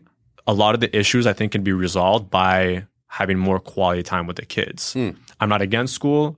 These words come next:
Speaker 1: I'm all for education in ways. I loved high school. I loved primary. I loved what it did for me. I met new people. I met amazing people that are still my friends to this day. I learned and grew with them.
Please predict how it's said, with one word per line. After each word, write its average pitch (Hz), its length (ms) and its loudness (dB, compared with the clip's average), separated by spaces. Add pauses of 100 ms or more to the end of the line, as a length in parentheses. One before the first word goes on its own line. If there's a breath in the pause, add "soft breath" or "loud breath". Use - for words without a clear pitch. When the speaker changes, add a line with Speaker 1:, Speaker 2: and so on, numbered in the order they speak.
Speaker 1:
I'm 101 220 -2
all 107 160 4
for 120 140 0
education 110 640 0 (1200 soft breath)
in 113 180 2
ways. 107 480 2 (500)
I 104 180 4
loved 98 320 0
high 110 180 0
school. 131 600 0
I 98 100 0
loved 95 260 -2
primary. 107 440 2
I 98 80 -2
loved 92 240 -2
what 95 120 0
it 85 80 -4
did 92 140 -2
for 113 100 -2
me. 117 120 0
I 98 80 0
met 90 140 -2
new 92 200 -2
people. 110 540 0
I 104 100 -2
met 92 200 0
amazing 92 440 0
people 113 320 0
that 101 100 2
are 92 60 4
still - 160 0
my 95 100 4
friends 92 220 -2
to 98 60 -4
this 92 160 -2
day. 90 240 0
I 101 80 4
learned 92 260 0
and 92 120 -2
grew 92 200 -6
with 107 220 -4
them. 156 300 -2